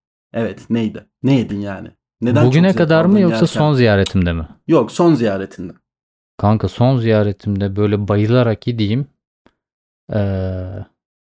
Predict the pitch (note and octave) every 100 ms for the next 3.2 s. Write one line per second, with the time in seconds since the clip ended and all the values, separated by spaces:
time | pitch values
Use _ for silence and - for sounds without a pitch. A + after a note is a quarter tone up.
0 | _ _ - G#2+ B2 B2 G#2+ G2+ G#2 A#2+
1 | - - - A2+ G2+ F#2+ G2+ F#2 F#2+ F#2
2 | - A2+ B2 - G#2 F#2+ F#2 - G2 F2+
3 | - -